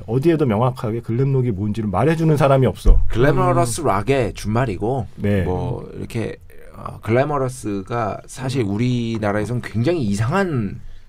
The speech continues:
Speaker 3: 그치.
Speaker 2: 그 어떤
Speaker 3: 어.
Speaker 2: 뜻으로 소비가 되고 있는데.
Speaker 1: 아, 여기서 먼저 얘기를 해야 될 게 배수작 작가가 참고로 영문과를 나왔기
Speaker 2: 네네네.
Speaker 1: 때문에,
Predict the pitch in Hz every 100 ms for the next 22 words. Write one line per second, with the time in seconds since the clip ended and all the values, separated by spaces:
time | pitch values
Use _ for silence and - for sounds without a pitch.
0 | - - 135 101 101 98 92 85 87 -
1 | - - - - - - - 104 113 104
2 | 160 151 135 - 160 151 127 95 90 82
3 | 92 110 113 104 101 113 135 127 107 113
4 | 107 101 117 120 135 127 107 98 117 104
5 | 117 131 120 117 113 113 - 131 123 95
6 | 120 127 113 90 98 117 104 87 90 131
7 | 123